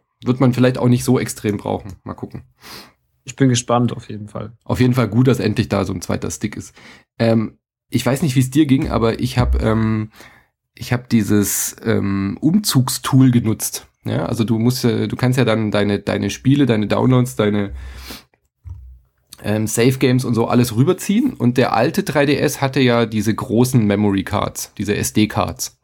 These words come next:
Speaker 2: Mhm.
Speaker 1: wo dann alles drauf ist.
Speaker 2: Ja.
Speaker 1: Und der neue hat, hab ich dann gelesen, hat Micro S D. Und ich so, ja, okay, die, die ist dann ja schon drin.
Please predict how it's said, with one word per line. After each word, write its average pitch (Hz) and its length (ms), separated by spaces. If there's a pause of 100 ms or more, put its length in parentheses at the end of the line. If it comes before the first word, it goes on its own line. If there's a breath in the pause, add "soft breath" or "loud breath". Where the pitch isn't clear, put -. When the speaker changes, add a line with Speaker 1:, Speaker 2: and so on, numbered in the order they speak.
(300 loud breath)
Speaker 2:
Mhm. 135 240
Speaker 1:
wo - 80
dann 101 160
alles 98 220
drauf - 280
ist. - 180 (300 loud breath)
Speaker 2:
Ja. 120 100
Speaker 1:
Und 113 160
der 113 120
neue 127 520
hat, 135 280
hab 123 100
ich 127 80
dann 113 160
gelesen, 113 400
hat 123 160
Micro 120 340
S - 200
D. - 220 (180)
Und 101 100
ich 92 140
so, 98 100
ja, 101 140
okay, 98 380
die, 87 260
die 101 160
ist - 140
dann 110 100
ja 107 100
schon 104 180
drin. 127 300